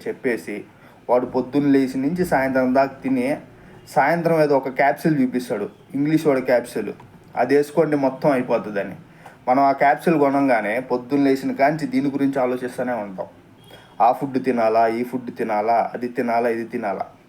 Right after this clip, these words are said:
నాన్ వెజ్, ఒకప్పుడు నాన్ వెజ్ ఉందా?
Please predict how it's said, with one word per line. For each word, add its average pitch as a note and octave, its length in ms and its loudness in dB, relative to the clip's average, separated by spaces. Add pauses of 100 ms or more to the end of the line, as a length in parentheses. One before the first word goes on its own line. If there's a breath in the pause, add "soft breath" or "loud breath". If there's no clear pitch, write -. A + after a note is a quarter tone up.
(480 soft breath)
నాన్ C3 240 2
వెజ్, C3 260 2 (520 soft breath)
ఒకప్పుడు C3 360 0
నాన్ D3 200 4
వెజ్ C3 200 2
ఉందా? B2 340 0